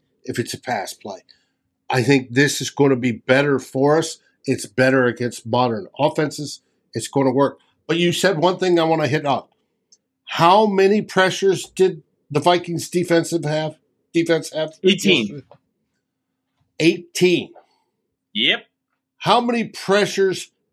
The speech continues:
Speaker 1: did Green Bay have against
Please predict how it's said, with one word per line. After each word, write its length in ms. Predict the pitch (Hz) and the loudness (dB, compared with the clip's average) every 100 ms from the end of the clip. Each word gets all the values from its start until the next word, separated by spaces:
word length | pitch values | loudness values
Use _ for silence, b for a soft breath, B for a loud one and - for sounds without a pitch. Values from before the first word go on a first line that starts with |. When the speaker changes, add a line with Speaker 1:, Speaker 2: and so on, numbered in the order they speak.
| _ 127 107 | _ -18 -14
Speaker 1:
did 480 | 107 170 185 165 147 _ _ 139 | 0 2 2 0 -6 _ _ -8
Green 540 | 113 151 190 196 180 | -2 0 2 0 -2
Bay 600 | 151 208 214 170 135 165 - _ - | 0 0 2 0 -4 -10 -16 _ -4
have 300 | 170 180 165 | 0 2 0
against 460 | 165 175 170 - | -2 -2 -2 -8